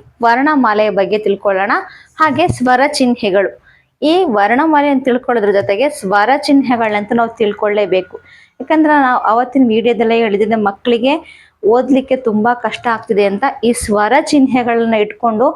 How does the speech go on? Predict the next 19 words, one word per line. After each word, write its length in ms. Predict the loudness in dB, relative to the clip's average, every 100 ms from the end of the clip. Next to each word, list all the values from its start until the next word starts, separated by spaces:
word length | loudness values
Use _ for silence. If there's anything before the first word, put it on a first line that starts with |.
| -6 _ _
ತುಂಬಾ 500 | -2 0 2 2 2
ಚೆನ್ನಾಗಿ 500 | 0 -2 -2 -2 0
ಮಕ್ಕಳು 400 | 0 -2 -2 -2 0
ಓದ್ಬೋದು. 500 | 0 -2 -2 -2 -4 -12 _ _ _ -8
ಯಾಕಂದ್ರೆ 360 | -4 -2 0 0
ಇದು 120 | 2
ನಾನು 360 | 2 2 2 2 4
ನನ್ನ 280 | 2 2 0
ಮಕ್ಕಳಿಗೆ 640 | 0 -2 0 0 2 0 0 -6 -2
ಮಾಡ್ತಾ 440 | 0 0 0 0
ಇರುವಂತಹ 540 | 0 -2 -2 -4 -2 -2 -4
ಕ್ರಮ, 240 | -4 -2 -2 -6 _ _ _
ಅದರಿಂದ 300 | -4 -2 0 0
ಒಳ್ಳೆ 300 | 0 2 2
ರೆಸ್ಪಾನ್ಸ್ 560 | 0 -4 -4 -4 -2
ಬಂದಿದೆ. 400 | -2 -2 0 0 -2 -6 _ _ -4
ಕೆಲವು 220 | 0 0
ಮಕ್ಕಳು 300 | -2 -2 -2
ಕನ್ನಡ 260 | -2 -2